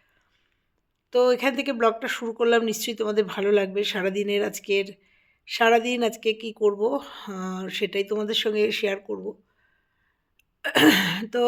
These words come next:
রাত্রি দশটায় রাঁচি থেকে ট্রেন, রাঁচি স্টেশন থেকে। তো চলো, নিশ্চয়ই ভালো লাগবে।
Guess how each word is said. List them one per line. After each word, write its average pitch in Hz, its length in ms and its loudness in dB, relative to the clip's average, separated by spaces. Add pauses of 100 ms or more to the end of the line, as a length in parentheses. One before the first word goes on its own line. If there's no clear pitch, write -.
(300)
রাত্রি 220 300 -10
দশটায় 226 540 2 (1300)
রাঁচি 190 360 -4
থেকে 202 220 -2
ট্রেন, 202 300 0 (720)
রাঁচি 190 260 -8
স্টেশন 196 460 -4
থেকে। 185 260 -10 (1000)
তো 220 40 0 (240)
চলো, 233 280 4 (440)
নিশ্চয়ই 214 320 0
ভালো 185 280 -4
লাগবে। 202 340 0